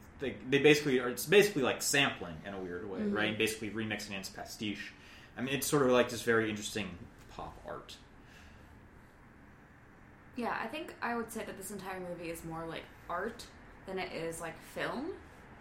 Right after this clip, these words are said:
Speaker 2: if that makes sense. Where it was more of, like, a show than it was, like, "Oh, we're gonna tell you," like, I feel like this, the story obviously matters,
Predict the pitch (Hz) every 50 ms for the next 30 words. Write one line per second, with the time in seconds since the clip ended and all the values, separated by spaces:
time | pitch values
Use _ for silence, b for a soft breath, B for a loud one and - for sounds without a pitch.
0 | - - - - 294 294 285 285 294 294 - - 320 320 311 311 320 320 320 -
1 | - - B B B B B B B B B 214 220 226 226 208 196 185 - -
2 | - - - - 214 220 214 220 202 190 180 185 185 185 196 202 196 196 185 180
3 | - - 185 170 - - - - 185 170 170 - 65 - - - 185 - - -
4 | - - - - 196 190 190 170 - - 170 175 170 175 170 - 190 190 196 -
5 | 269 269 254 240 247 233 240 247 240 233 - 226 233 233 233 226 208 208 214 208
6 | - - 214 202 202 - 269 294 311 311 - 226 - - 233 208 - - - -
7 | - - - - - - - - 254 233 - 339 359 359 294 240 226 226 214 202
8 | - 202 180 160 160 160 156 156 170 208 247 269 285 302 294 - -